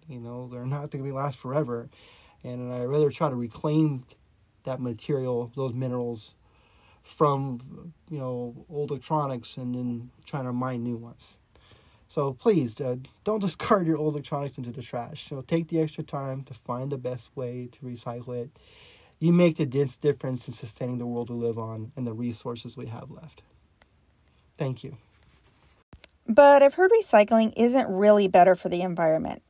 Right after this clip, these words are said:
Speaker 2: or it's worse than just throwing things away. When items are made out of virgin materials, we use energy and resources to extract and process them. Take glass, for example.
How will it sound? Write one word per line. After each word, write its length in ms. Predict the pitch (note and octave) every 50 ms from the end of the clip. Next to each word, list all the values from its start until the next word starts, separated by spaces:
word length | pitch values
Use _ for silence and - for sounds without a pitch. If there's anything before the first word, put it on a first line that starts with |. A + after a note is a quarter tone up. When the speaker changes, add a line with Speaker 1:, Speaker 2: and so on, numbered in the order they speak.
| _ _
Speaker 2:
or 300 | _ G#3+ A3+ A#3 A#3+ A#3+
it's 180 | A#3 A#3 - -
worse 240 | B3 C#4 D#4+ F#4+ -
than 160 | - F4 D4
just 240 | B3 A#3+ A#3 - -
throwing 340 | - G3+ G3+ F#3+ F#3 F#3 F#3+
things 280 | - F#3 F#3 F3+ -
away. 400 | F#3 D#3+ E3+ D#3+ D3+ - - - _ _ _ _ _ _ _ _ _ _ _ _ _ _ _ _ _ _ _ _ _ _ _
When 300 | - B3 C4 B3+ B3+ B3+
items 380 | C4 C4+ C#4 E4 E4+ F#4 F#4+ F4+
are 80 | F4
made 200 | D4+ C4 A3+ A3
out 160 | A3 A3 A3
of 100 | A3 G#3
virgin 300 | G#3 G#3+ G3+ G3 A#3 A3+
materials, 760 | A3+ A#3 B3 A#3+ - A#3+ G#3+ G3+ F#3+ F#3 F#3 F#3 F#3+ G3+ G3+ -
we 160 | - A3+ A#3
use 300 | A#3 A#3+ C#4 D#4+ E4 - -
energy 480 | A3 G#3+ G#3 A3 A3+ G#3+ - A#3 A#3 A3+
and 240 | - G#3 G3+ G3+
resources 760 | G3 G#3+ A3+ A#3 A#3 - A3 G3+ G#3 - - A3 G#3 G#3 - -
to 140 | - -
extract 600 | G#3 G3 F#3+ - - - - F#3+ F3+ F3+ F3+ _
and 160 | - G3 F#3+ -
process 500 | - A3+ A3 A3 - - - - - -
them. 300 | - - - A3 A3 A3+ _ _ _ _ _ _ _ _ _ _ _
Take 220 | - - E4 D#4+ C#4
glass, 340 | - A3 G#3 F#3+ G3 -
for 140 | - - F#3+
example. 640 | F#3 F3 F#3+ F#3 F#3 - F3+ - - - - A3+